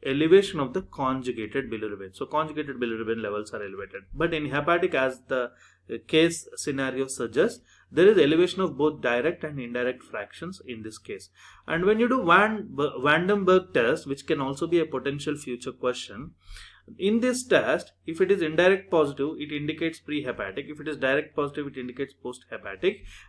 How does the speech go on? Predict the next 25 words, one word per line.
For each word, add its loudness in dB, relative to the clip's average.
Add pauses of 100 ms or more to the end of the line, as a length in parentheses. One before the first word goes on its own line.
Uh, -6
if 0
it 4
is 4
biphasic, 4
then 4
it -2
is -2
hepatic -6
jaundice. -12 (260)
So 2
what 6
is 6
Vandenberg 2
test? 2
The 2
video 2
is 4
available 0
in -2
our 0
video -2
course. -2
Just -2
go -6